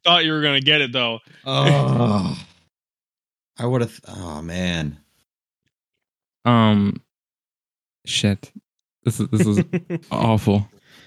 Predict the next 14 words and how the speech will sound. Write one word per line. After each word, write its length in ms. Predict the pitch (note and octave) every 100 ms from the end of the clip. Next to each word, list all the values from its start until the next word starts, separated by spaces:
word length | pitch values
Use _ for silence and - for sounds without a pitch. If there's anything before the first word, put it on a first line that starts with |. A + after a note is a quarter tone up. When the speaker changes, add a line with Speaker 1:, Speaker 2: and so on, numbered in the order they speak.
| _ _ _ _ _ _ _ _ -
Speaker 3:
Can 160 | B2+
I? 240 | B2+ B2+ B2 - -
Speaker 1:
Uh, 60 | E3
mine 520 | D#3+ D3 C#3+ D#3+ F3+ E3+
might 260 | D#3 D3+
be 160 | D3+ C3+
too 240 | - D3
specific 600 | B2+ B2 - B2 - G2 -
though, 220 | F#2+ G2 C3+
but 220 | A2+ G2 - _
<laughs> 140 | - A2 G#2 - _ _ _ -
Speaker 4:
Oh 120 | E3+ -
Jesus. 500 | - - - - D3 _ _ _ _ _ _ - - _ _ _
Speaker 1:
So 300 | - A2+